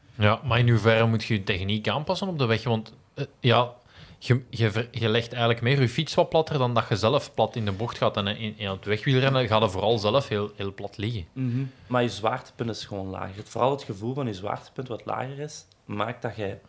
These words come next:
Speaker 2: ja, je fiets nog meer kunt, kunt, kunt, kunt, ja,
Speaker 1: Ja.
Speaker 2: platleggen. En waar je nog meer controle hebt met, op je fiets. En waardoor je volgens mij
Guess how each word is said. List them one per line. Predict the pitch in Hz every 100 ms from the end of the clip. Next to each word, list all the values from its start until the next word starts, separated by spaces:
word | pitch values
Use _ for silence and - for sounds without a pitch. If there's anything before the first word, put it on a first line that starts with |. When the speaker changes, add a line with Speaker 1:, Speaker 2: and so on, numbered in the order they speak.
| _ _
Speaker 2:
ja, | 107 104 -
je | 101
fiets | - 135 -
nog | 104 107 110
meer | 113 110 113 - - _ _ _ _ _ _ _ _
kunt, | 107 98 -
kunt, | 98 95
kunt, | - 95 - - -
kunt, | - 92 - _ -
ja, | 107
Speaker 1:
Ja. | 101 98
Speaker 2:
platleggen. | 110 110 131 139 160 - - - - - -
En | 113
waar | 107 98
je |
nog | 101 120 - -
meer | 107 110 120
controle | 120 95 - 107 110
hebt | 104 98
met, | 104 101
op | 95
je | 92 92
fiets. | - 101 - _
En | - 110 104 - - -
waardoor | 110 104 104 101 101 101 -
je | 143 104 -
volgens | 98 92 -
mij | 101 107 113